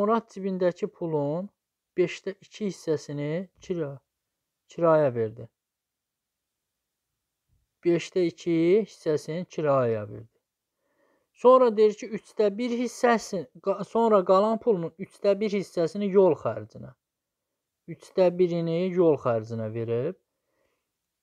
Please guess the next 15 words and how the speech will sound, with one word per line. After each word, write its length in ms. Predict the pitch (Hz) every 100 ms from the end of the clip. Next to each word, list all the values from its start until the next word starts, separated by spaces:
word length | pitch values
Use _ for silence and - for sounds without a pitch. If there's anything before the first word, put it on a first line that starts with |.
| _ _ 220
Sonra 300 | 240 240 220
deyir 300 | 214 208 220
ki, 240 | - 269 147 - _ _ _ -
qalan 380 | 208 233 269 220
pulun 260 | 208 190 175
dörddə 360 | 208 190 220
üç 300 | 202 202 -
hissəsini 440 | 208 - 175 240 233
dostuna 480 | 202 160 - 165 139
verdi. 320 | 113 107 117 120
Dörddə 480 | 160 151 - - 165 175
üç 340 | 170 147 _ -
hissəsini 720 | - 139 127 - 131 131 175 180
dostuna 580 | 143 - _ 127 113
verdi. 400 | 120 123 - -